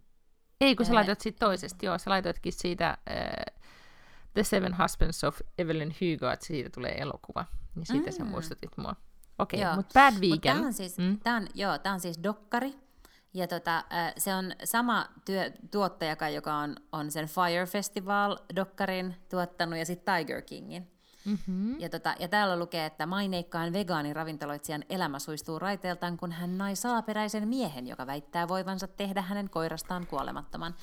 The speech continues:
Speaker 2: Siis taas joku tällainen niinku mieletön <laughs> huijaritarina.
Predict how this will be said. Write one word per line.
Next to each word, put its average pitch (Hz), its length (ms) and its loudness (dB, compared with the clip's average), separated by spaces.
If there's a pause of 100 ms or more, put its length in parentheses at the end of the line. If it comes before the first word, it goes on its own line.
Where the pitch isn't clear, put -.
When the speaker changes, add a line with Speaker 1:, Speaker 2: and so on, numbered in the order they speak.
(220)
Speaker 2:
Siis 214 200 -2
taas 285 260 4
joku - 160 8
tällainen 165 380 12
niinku 170 180 -2
mieletön 196 460 4
<laughs> - 0 -
huijaritarina. 226 920 8